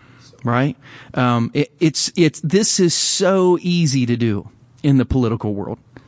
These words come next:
I mean, like, this is so, on both sides of the aisle, this is so easy to do in the political world, right? I'm really passionate about immigration. So is Jesus.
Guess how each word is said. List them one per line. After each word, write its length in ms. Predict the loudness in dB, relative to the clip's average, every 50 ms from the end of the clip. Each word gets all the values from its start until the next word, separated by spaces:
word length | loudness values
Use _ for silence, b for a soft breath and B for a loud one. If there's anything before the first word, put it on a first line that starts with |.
| B B B B B B B B 0
I 40 | 2
mean, 160 | 2 4 4
like, 140 | 2 2 2
this 220 | 0 0 0 0
is 140 | -2 -2 0
so, 260 | -2 -2 -2 -2 -4 -2
on 200 | 0 0 0 2
both 260 | 2 2 2 2 2 0
sides 340 | -2 -2 -2 -2 0 0
of 60 | 0 0
the 120 | 0 -2
aisle, 380 | -2 -2 -4 -4 -4 -6 -8 B B B B B B B
this 300 | 0 2 2 2 4 2
is 140 | 2 2 2
so 340 | 0 0 0 2 4 4 4
easy 260 | 2 2 2 0 0
to 100 | 0 0
do 140 | 0 0 0
in 80 | 0 0
the 60 | -2
political 400 | -2 -2 -2 -4 -4 -4 -6 -6
world, 240 | -6 -8 -10 -12 -16 -18 B B B B B B -4
right? 300 | 0 0 0 0 -2 B B B B B B
I'm 180 | 0 2 4 4
really 200 | 4 2 2 2
passionate 340 | 0 0 -2 -2 -2 -2 -2
about 200 | -2 -2 -2 -2
immigration. 560 | 0 0 0 0 0 -2 -2 -2 -4 -8 -6
So 420 | -6 -4 -4 -2 -2 0 0 0
is 100 | 0 0
Jesus. 600 | 0 -2 -2 -2 -4 -4 -6 -8 -8 -10 -12 -12